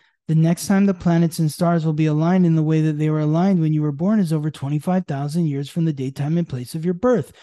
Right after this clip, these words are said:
So the way that I see myself right now with you, Ingrid,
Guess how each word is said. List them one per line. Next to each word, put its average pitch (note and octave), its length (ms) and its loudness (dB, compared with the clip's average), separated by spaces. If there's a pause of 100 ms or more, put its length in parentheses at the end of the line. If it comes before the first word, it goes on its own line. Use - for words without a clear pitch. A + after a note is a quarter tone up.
(240)
So D#3+ 340 0 (280)
the D#3 100 -2
way F3 320 2
that A3 200 -2
I D#3+ 120 -2
see F#3 400 0
myself D#3 1000 -4 (2250)
right B2+ 220 -8
now C3 340 -4
with C#3 260 -6
you, C3 160 -6
Ingrid, F#3+ 540 0